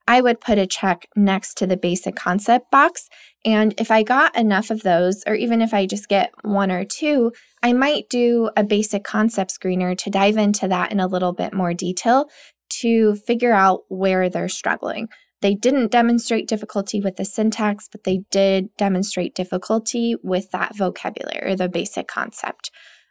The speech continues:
If we strategically include directions that include the different vocabulary targets, the different syntax,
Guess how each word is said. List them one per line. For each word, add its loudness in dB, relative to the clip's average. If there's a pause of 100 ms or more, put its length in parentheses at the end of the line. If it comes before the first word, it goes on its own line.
If -6
we 0
strategically -4
include -2
directions -2
that -2
include 0
the -4
different -4
vocabulary 0
targets, -2
the -8
different -12
syntax, -4